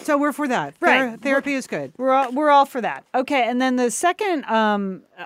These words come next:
Speaker 2: uh, article by Jane Brody was called When Life Throws You Curveballs, Embrace the New Normal. And it kind of also dovetails with, uh, the optimism and the friends, because,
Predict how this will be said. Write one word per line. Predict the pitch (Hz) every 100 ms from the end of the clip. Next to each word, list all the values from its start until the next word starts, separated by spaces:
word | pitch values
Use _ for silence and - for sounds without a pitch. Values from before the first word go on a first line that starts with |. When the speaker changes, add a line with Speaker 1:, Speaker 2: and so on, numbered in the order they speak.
| -
Speaker 2:
uh, | - 190 190
article | 226 226 233 220
by | 214
Jane | 190 214 196
Brody | 196 196
was | 190 185
called | 214 196
When | 208
Life | 208 226 240
Throws | 233 214 214
You |
Curveballs, | 180 - 277 240 190 175 165 -
Embrace | 185 185 202 196 -
the | 190
New | 190 196 196
Normal. | 190 180 175 165 135 - - -
And | 196 208
it | 208
kind | 226 226 214
of | 208
also | - 277 330
dovetails | 220 190 175 147 226 196 202 -
with, | 202 202 190 214 -
uh, | 247 226 214 208
the | 214 202
optimism | 220 220 247 226 208 214
and | 190 190
the | 190
friends, | - 277 254 220 208 - - - -
because, | 220 240 220 208 190 -